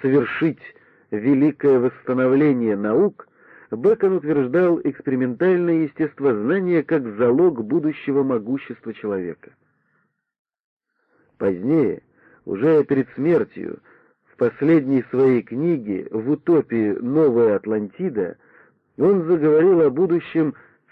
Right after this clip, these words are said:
царстве человека, молчаливо им противопоставленном Царству Божьему.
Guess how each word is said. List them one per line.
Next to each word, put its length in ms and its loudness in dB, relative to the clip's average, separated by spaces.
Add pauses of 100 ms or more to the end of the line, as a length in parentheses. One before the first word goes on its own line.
царстве 500 0
человека, 760 0 (920)
молчаливо 920 2
им 380 -4 (340)
противопоставленном 1200 -2 (360)
Царству 440 -4
Божьему. 580 -8